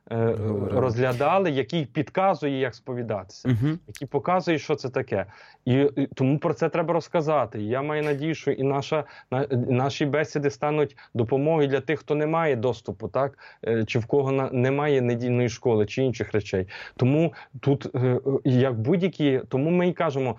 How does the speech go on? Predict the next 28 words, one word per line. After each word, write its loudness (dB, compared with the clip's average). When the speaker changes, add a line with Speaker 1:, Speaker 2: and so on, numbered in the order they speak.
Speaker 1:
що -2
для 0
дієвості 0
таїнства -2
потрібні 0
умови. 0
А 0
які 0
умови 2
потрібні -4
для -2
дієвості 0
таїнства -4
покаяння? -2
Це 0
усвідомлення 0
того, 0
що -2
ти 0
робиш 0
і 0
як 2
це -6
робити. -6
Тому 0
тут -2
тільки, 0
тільки 0